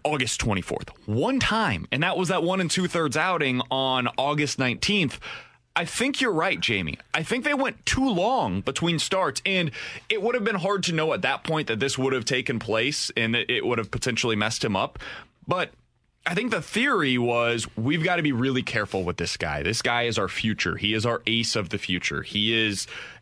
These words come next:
a superstar in this league, and we wanna make sure that we don't throw him before he's ready." And now it's looking like, well, maybe they should have thrown him a little bit earlier. It's hindsight. It is twenty twenty, hundred percent armchair quarterbacking. But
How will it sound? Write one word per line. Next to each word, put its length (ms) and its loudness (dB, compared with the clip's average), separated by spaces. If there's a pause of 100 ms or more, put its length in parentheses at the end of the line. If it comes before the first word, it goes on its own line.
a 140 0
superstar 920 0
in 80 0
this 220 0
league, 240 2
and 100 0
we 80 2
wanna 220 0
make 240 0
sure 340 0
that 180 0
we 140 0
don't 240 -2
throw 240 0
him 160 2
before 360 -2
he's 220 0
ready." 440 2 (580)
And 180 0
now 240 2
it's 160 0
looking 260 0
like, 280 0
well, 100 2
maybe 300 2
they 100 4
should 240 2
have 140 -2
thrown 280 2
him 160 2
a 60 2
little 240 2
bit 160 0
earlier. 340 2
It's 200 0
hindsight. 560 0
It 100 -2
is 100 -4
twenty 280 0
twenty, 320 0
hundred 360 -2
percent 360 0
armchair 400 0
quarterbacking. 760 0
But 320 2